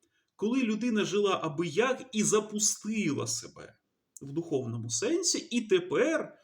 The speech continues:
щоб прийти їй у форму, то тепер їй дійсно потрібна дисцип-, дисципліна, порядок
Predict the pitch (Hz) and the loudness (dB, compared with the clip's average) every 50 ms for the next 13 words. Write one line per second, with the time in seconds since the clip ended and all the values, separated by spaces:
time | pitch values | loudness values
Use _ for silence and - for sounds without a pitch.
0 | _ _ _ - - 202 220 226 214 - 170 170 180 170 - - 254 269 240 180 | _ _ _ -2 2 4 4 4 2 2 2 2 2 0 -2 -2 -2 0 0 -2
1 | - 185 208 190 143 139 - - 123 117 113 - - - 320 370 370 349 - 120 | -2 -4 -2 -2 -4 -4 -6 -8 -10 -10 -8 -4 0 2 4 4 4 4 2 0
2 | 113 107 - _ _ _ _ _ _ _ _ _ _ _ - 131 127 - - 190 | -6 -10 -14 _ _ _ _ _ _ _ _ _ _ _ -10 -10 -2 0 2 2
3 | - 359 392 392 381 359 302 269 - 139 147 196 214 185 156 - 147 139 143 - | 4 4 2 2 2 2 0 0 -2 -4 -4 -4 -2 -2 -4 -4 -4 -4 -4 -4
4 | 147 147 - 320 247 156 139 139 131 123 131 123 - - - 131 113 117 - - | -4 -2 -2 -2 0 -2 -2 -4 -2 -4 -4 -4 -4 -4 -6 -8 -10 -12 -14 -12
5 | 143 160 151 - - 143 139 - 170 180 226 262 285 294 277 262 240 220 - - | -8 -8 -6 -4 -4 -4 -6 -6 -6 -4 -2 -2 0 0 -2 -2 -4 -4 -6 -6
6 | - 151 143 135 131 151 208 269 294 277 240 214 214 208 233 - _ | -6 -6 -4 -4 -4 -4 -2 -2 -2 -4 -4 -4 -6 -8 -10 -12 _